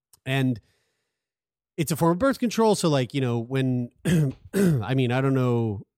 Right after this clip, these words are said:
I'm sure that they, this is probably what they say, but, like, when Bridie got her I U D, before I thought that I was, or before I knew that I was sterile, we were having sex without a condom. We were, it was, it was just the two of us having sex together. So it was like, all right, we're,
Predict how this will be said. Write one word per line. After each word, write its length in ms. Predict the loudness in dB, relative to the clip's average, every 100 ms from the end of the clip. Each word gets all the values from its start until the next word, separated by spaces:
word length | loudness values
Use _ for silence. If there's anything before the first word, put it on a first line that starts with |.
| _ -4
I'm 120 | -2
sure 280 | 0 2 2
that 180 | 2 0
they, 200 | -2 -2
this 240 | -4 -6
is 120 | -8
probably 380 | -10 -8 -6 -4
what 140 | -4 -4
they 80 |
say, 160 | -6 -6
but, 100 | -4
like, 140 | -4
when 120 | -4 -2
Bridie 300 | -2 0 0
got 160 | -2
her 160 | -2 -2
I 60 |
U 120 | -2 -2
D, 120 | -4
before 420 | -6 -6 -4 -2
I 140 | -2
thought 400 | -4 -6 -6 -8
that 120 | -10 -10
I 180 | -8
was, 440 | -8 -10 -10 -14 -12
or 100 | -10
before 280 | -10 -8 -6
I 60 |
knew 240 | -6 -6 -6
that 120 | -8
I 100 | -10
was 140 | -12
sterile, 520 | -14 -10 -10 -10 -12 -16 _ _ _ _ -2
we 120 | 0
were 60 |
having 380 | 2 0 -2 -6 -10
sex 320 | -8 -8 -8
without 220 | -10 -10
a 40 | -6
condom. 540 | -2 0 0 -2 -4 -8
We 120 | -8
were, 180 | -8 -10 _
it 120 | -16
was, 80 | -14 -12
it 40 |
was 140 | -12 -10
just 160 | -10
the 80 | -12
two 180 | -6 -4
of 80 | -4
us 100 | -6
having 200 | -10 -8
sex 240 | -8 -8
together. 360 | -8 -8 -6 -8
So 220 | -10 -12
it 40 |
was 200 | -12 -12
like, 220 | -14 -12 -10
all 60 |
right, 160 | -8 -8
we're, 220 | -10 -14